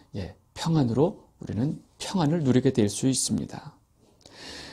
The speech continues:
여러분, 우리가 이루고 있는 것을 주님이 아실까요? 모르실까요? 아시죠? 당연히 알고 계십니다. 그래서 주님이, 예, 우리에게 다가오셔서 이 말씀을 하시는 겁니다. 주님께서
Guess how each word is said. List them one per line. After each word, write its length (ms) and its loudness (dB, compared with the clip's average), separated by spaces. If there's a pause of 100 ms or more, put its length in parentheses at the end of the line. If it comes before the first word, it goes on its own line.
(140)
여러분, 300 12
우리가 220 12
이루고 300 12
있는 180 10
것을 220 6
주님이 340 4
아실까요? 760 -2
모르실까요? 580 -4 (640)
아시죠? 540 -10 (320)
당연히 400 4
알고 260 0
계십니다. 600 -8 (440)
그래서 500 6 (340)
주님이, 680 10 (300)
예, 180 -4
우리에게 420 10
다가오셔서 760 0
이 160 2
말씀을 440 2
하시는 360 -2
겁니다. 440 -8 (1200)
주님께서 920 10